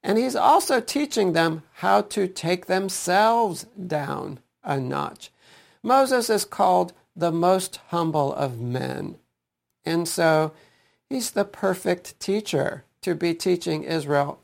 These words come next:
how to humble themselves. He's saying,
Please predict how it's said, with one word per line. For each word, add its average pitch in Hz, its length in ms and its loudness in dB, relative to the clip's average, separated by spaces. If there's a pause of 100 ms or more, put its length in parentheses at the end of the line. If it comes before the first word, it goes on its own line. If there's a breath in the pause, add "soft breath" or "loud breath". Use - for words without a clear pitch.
how 185 160 -2
to 202 200 -6
humble 156 380 -2
themselves. 180 680 0 (420 soft breath)
He's 208 200 0
saying, 190 440 0